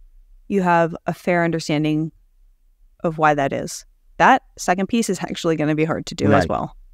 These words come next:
Speaker 2: It's a great story. It's a great company. Um, I'm really looking forward to the, w-, we could have this conversation five years from now where you tell me, "Oh, now the wait time's only twenty days." And I'm, I'll be like, "Yes," because I, I wrote about this the other day, Emily, and I feel like s-, we've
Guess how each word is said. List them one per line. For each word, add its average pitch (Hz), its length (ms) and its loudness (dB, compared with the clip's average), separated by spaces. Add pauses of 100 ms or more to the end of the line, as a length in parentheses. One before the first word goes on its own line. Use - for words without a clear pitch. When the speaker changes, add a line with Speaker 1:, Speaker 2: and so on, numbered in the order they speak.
(140)
Speaker 2:
It's - 80 -10
a - 20 -8
great 127 220 4
story. 123 280 2
It's - 100 -4
a - 20 -14
great 117 180 0
company. 110 540 -2
Um, 92 500 0 (320)
I'm 135 140 2
really 151 160 6
looking 143 220 0
forward 147 260 4
to 131 80 -6
the, 117 200 -4
w-, 117 260 -10
we 127 120 -2
could 117 120 -8
have 123 180 4
this 117 120 -4
conversation 113 540 -2
five 113 220 4
years 117 160 0
from 113 120 -2
now 104 140 2
where 101 120 -2
you 101 120 -2
tell 104 220 -2
me, 104 180 -2 (280)
"Oh, 170 120 2
now 175 180 4
the 190 120 2
wait 196 180 0
time's 170 280 0
only 165 200 0
twenty 196 300 0
days." 87 500 -2
And 117 160 -4
I'm, 120 200 -2
I'll 123 100 -4
be 120 80 -2
like, 117 240 -6 (260)
"Yes," 147 460 -2 (200)
because 156 440 0
I, 147 240 2
I 151 60 0
wrote 180 180 2
about 170 180 2
this - 120 -14
the 156 100 -2
other 123 140 -2
day, 123 220 2
Emily, 107 320 -2
and 104 140 -4
I 104 120 -4
feel 143 360 -2
like 123 240 0
s-, - 240 -16 (360)
we've 135 220 -2